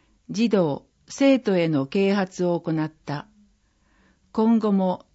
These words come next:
さらなる減量化に向け、積極的に取り組んでいく。質問。ゴミの収集日や分別が確認でき、ゴミの減量化にもつながる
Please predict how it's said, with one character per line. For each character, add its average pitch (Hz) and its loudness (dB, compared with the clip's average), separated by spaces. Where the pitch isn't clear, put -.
さ 269 4
ら 269 6
な 220 4
る 165 -2
減 196 0
量 202 0
化 185 -2
に 175 -4
向 170 -2
け、 160 -8
積 202 -4
極 247 -2
的 240 2
に 233 2
取 208 -2
り - -8
組 202 0
ん - 2
で 165 -2
い 156 -6
く。 147 -8
質 202 -6
問。 180 -2
ゴ 208 0
ミ 262 8
の 262 6
収 247 0
集 233 0
日 147 -2
や 131 -6
分 226 4
別 233 2
が 220 2
確 220 -4
認 208 0
で 180 -2
き、 131 -10
ゴ 202 0
ミ 254 6
の 262 6
減 247 4
量 247 2
化 240 -2
に 233 4
も 208 0
つ 165 -6
な 156 0
が 147 -4
る 135 -6